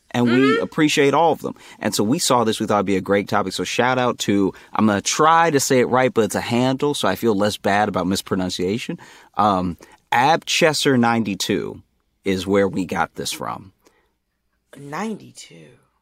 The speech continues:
Speaker 1: Yeah. There must
Speaker 2: Oh,
Speaker 1: have
Speaker 2: that's
Speaker 1: been
Speaker 2: obvious.
Speaker 1: ninety-one other Abchessers.
Speaker 2: No, that's when they were born, friend.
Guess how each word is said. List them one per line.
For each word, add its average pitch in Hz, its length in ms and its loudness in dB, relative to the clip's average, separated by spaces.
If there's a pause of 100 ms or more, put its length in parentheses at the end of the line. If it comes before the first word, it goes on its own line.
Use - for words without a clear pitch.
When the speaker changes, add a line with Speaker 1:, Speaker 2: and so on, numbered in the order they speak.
(400)
Speaker 1:
Yeah. 101 320 -2 (340)
There 101 100 2
must 101 220 0
Speaker 2:
Oh, - 80 -4
Speaker 1:
have 208 60 -2
Speaker 2:
that's 95 100 0
Speaker 1:
been 90 80 0
Speaker 2:
obvious. 165 140 2
Speaker 1:
ninety-one 92 420 -2
other 82 400 -4
Abchessers. - 800 -8 (340)
Speaker 2:
No, 160 460 -10
that's 156 180 -16
when 175 100 -14
they 165 80 -12
were 151 100 -14
born, 160 480 -14
friend. 156 420 -20